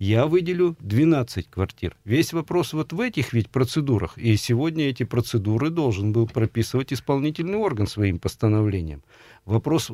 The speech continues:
вот этого должны мы обсудить еще раз. И если мы говорим о том, что мы видим риски коррупциогенности, да, в этой истории, то тогда, э, ну, кто будет эти предложения отвергать там, или отклонять, да, должны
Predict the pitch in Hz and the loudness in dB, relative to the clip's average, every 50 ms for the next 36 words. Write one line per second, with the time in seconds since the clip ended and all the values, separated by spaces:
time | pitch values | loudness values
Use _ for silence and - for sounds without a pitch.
0 | - - 131 135 135 - 220 240 - - 135 113 110 95 101 117 120 120 120 139 | -8 -4 -2 -2 -2 0 -2 -2 -2 0 0 0 0 2 2 2 4 4 2 2
1 | 143 123 110 107 107 107 - - - 143 143 139 127 - - 107 - - - 131 | 2 2 2 2 2 0 -4 -4 -4 -2 0 0 -2 -2 -2 -2 -2 0 0 2
2 | 123 117 104 82 - - - _ _ _ _ _ _ _ _ _ _ _ - 104 | 2 2 2 0 -2 -8 -14 _ _ _ _ _ _ _ _ _ _ _ 0 2
3 | 107 113 123 139 - - - 139 131 131 127 117 127 131 135 143 165 214 226 208 | 2 4 4 2 0 0 0 0 2 2 2 2 2 2 2 2 2 0 -2 -2
4 | 165 120 - 127 123 113 160 139 123 - - - 123 120 123 127 123 113 98 - | -4 -6 -4 -4 -2 0 2 2 2 2 2 2 2 4 4 4 4 2 2 -2
5 | - 120 123 131 170 170 127 123 120 127 131 151 147 - - - 120 - - 131 | -4 -2 0 2 2 2 4 4 4 4 4 2 0 -2 0 -2 -2 0 2 2
6 | 127 139 131 - - - 147 135 135 135 135 131 110 101 95 87 - - - 90 | 2 2 0 -4 -4 -2 0 0 0 2 2 2 2 2 2 -2 -4 -10 -12 -6
7 | 92 165 226 233 175 139 - - 104 - - - - 98 90 80 85 - _ - | -4 -4 -2 -2 -2 -2 0 0 -2 -2 -2 -2 -2 -2 -2 -2 -6 -10 _ -20
8 | - - - _ - 120 117 - - - 127 135 160 156 139 113 - - 117 117 | -20 -20 -16 _ 0 0 2 2 2 0 2 2 2 2 2 0 -2 -2 0 2
9 | 113 113 110 110 110 110 107 104 104 104 101 117 131 123 - - - 151 135 135 | 2 4 4 4 4 2 2 2 0 0 0 0 0 0 0 0 0 0 2 2
10 | 147 147 131 123 - 127 120 - 117 - 131 123 117 120 127 131 123 127 135 127 | 2 2 2 2 2 0 0 0 0 0 2 2 2 4 4 4 4 4 4 4
11 | 117 113 107 104 101 - - 104 107 98 95 95 107 117 147 165 - - 123 104 | 4 4 4 2 0 -2 -2 0 0 0 0 0 2 2 2 0 0 -2 0 2
12 | 104 104 98 104 104 107 - - - 120 117 104 104 113 135 151 143 123 139 151 | 2 2 2 2 0 0 -2 0 2 2 4 4 2 2 0 0 -2 -2 -2 0
13 | 135 110 110 110 107 113 143 160 165 | 0 2 2 2 4 4 2 0 0